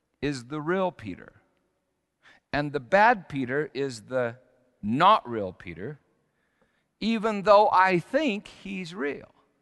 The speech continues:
So when I am ashamed of me, maybe I'm ashamed of my false self. And so I hide my false self and pretend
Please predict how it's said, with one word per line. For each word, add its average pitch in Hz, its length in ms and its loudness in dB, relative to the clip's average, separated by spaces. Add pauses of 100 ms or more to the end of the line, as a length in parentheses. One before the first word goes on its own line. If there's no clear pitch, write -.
(2750)
So 233 200 4
when 254 340 4
I 233 800 2
am 165 180 -10
ashamed 190 540 -8
of 131 260 -4
me, 160 640 -2 (320)
maybe 254 400 2
I'm 214 160 2
ashamed 180 420 -8
of 165 160 -2
my 156 220 -2
false 156 420 -2
self. - 720 -2 (1500)
And 196 140 2
so 240 240 6
I 196 300 4
hide 214 520 2
my 160 300 -2
false 127 340 -4
self 92 640 -10
and 139 180 -8
pretend 202 600 -4